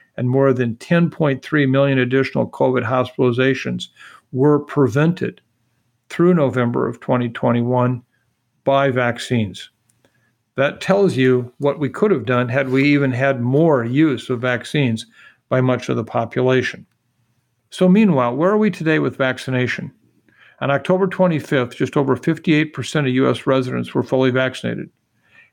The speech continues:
As of Tuesday, that percentage stood at sixty-one percent, representing an increase of less than three percentage points in this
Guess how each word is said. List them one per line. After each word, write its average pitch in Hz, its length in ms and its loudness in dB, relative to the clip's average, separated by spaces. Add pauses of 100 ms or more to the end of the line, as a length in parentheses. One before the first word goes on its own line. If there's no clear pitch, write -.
(100)
As 143 180 0
of 180 140 0
Tuesday, 165 520 2
that 135 260 -2
percentage 135 500 -2
stood 135 160 0
at 104 140 -2
sixty-one 139 600 0
percent, - 500 -4 (480)
representing 139 800 0
an 131 100 2
increase 143 520 0
of 117 140 -2
less 135 400 -2
than 139 160 -2
three 135 260 0
percentage 127 640 -2
points 117 480 -4
in 123 120 2
this 127 220 -2